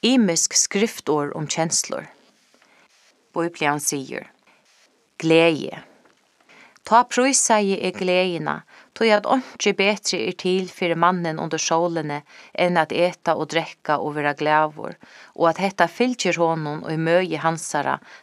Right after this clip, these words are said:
tær ævidagarnar sum Gud hevur givið honum undir sólini." Prædikarin átta fimtan.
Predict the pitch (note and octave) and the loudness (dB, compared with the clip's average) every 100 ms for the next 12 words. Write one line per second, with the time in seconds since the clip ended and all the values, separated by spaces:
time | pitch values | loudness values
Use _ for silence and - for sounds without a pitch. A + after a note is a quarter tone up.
0 | - D#3+ D#3+ E3+ F#3 F3 D#3 E3+ D#3 D3 | -2 0 2 4 2 2 -4 -4 -4 -2
1 | C3+ C#3 - - D#3 D#3 F3 E3+ D3+ D3 | -4 -2 -4 -4 -4 -2 -2 -2 -6 -4
2 | D3+ D#3+ C#3+ C#3+ C#3 C#3 C3 C3+ C3+ - | -2 -2 -2 -4 -4 -4 -8 -8 -6 -2
3 | C#3 C#3+ D3 - - - _ _ _ - | -2 -2 -6 -10 -14 -16 _ _ _ -20
4 | _ - F3 E3+ E3+ - C#3+ C#3 - D#3 | _ -6 0 0 0 -8 -8 -8 -8 -8
5 | - _ D#3+ D3+ - _ _ E3 C3 _ | -10 _ -12 -12 -16 _ _ -10 -10 _
6 | - - | -14 -14